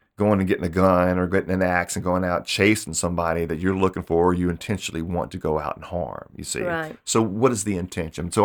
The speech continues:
Speaker 1: I, I like that right there, you know, how they put that, you know. And they said that in the life review, they saw how their actions affected others,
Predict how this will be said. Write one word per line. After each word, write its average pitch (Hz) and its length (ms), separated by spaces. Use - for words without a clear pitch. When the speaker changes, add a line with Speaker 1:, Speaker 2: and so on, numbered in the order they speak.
Speaker 1:
I, - 120
I - 40
like 175 220
that 120 140
right 95 180
there, 95 380
you 107 100
know, 98 100
how 98 140
they 92 100
put 101 260
that, 71 280
you 85 80
know. 80 320
And 98 320
they 120 140
said 107 380
that 92 420
in 98 100
the 95 100
life 98 260
review, 95 680
they 95 120
saw 95 180
how 92 140
their 92 180
actions 90 340
affected 87 460
others, 92 560